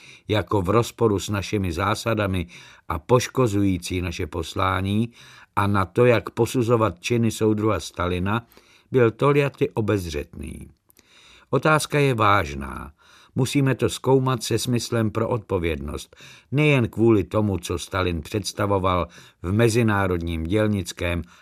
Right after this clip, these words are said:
a socialistickém hnutí, ale také proto, že není v zájmu nikoho, aby se kritiky staly pokřikem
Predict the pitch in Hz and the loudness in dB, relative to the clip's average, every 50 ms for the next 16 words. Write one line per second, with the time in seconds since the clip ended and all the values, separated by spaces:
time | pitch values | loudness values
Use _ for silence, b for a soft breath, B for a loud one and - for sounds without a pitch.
0 | b b b 92 - - 107 104 - - 107 101 98 95 87 - - 90 82 - | b b b -6 -4 -2 -4 -4 -2 -2 -2 -2 -2 -2 -4 -4 -6 -8 -8 -8
1 | - - 82 82 73 78 95 110 110 - - 87 82 76 71 - _ b b b | -8 -6 -6 -6 -4 -4 -4 -4 -4 -4 -6 -6 -6 -6 -8 -12 _ b b b
2 | b b b b b b b 117 120 123 117 - 135 120 - - 117 101 87 - | b b b b b b b 2 2 2 2 2 -2 -4 0 0 0 0 0 -2
3 | 92 101 95 85 - - 104 107 123 120 - b b b b b b b b b | -2 -2 -2 -2 -2 0 2 2 2 0 -4 b b b b b b b b b
4 | b - 95 110 110 110 127 147 156 160 156 147 131 110 101 123 123 127 127 113 | b -2 0 2 2 2 2 2 2 0 0 0 -2 -2 0 0 0 0 2 0
5 | 104 98 95 95 101 - - - 95 85 76 82 98 110 - b b b b b | 0 0 0 0 0 -2 -2 -4 -4 -2 0 0 0 0 -2 b b b b b
6 | b b b b b - - 113 127 120 - 123 113 95 - 127 135 147 139 - | b b b b b -4 0 2 2 2 2 0 -2 0 2 2 2 2 2 0
7 | 147 - - 135 120 - - - 110 107 101 92 - - 123 117 - - - 139 | -2 0 0 -2 -2 -2 -2 -2 -2 0 0 -2 0 0 0 0 0 -4 -4 -4
8 | - - 135 135 135 135 | -2 0 0 2 0 0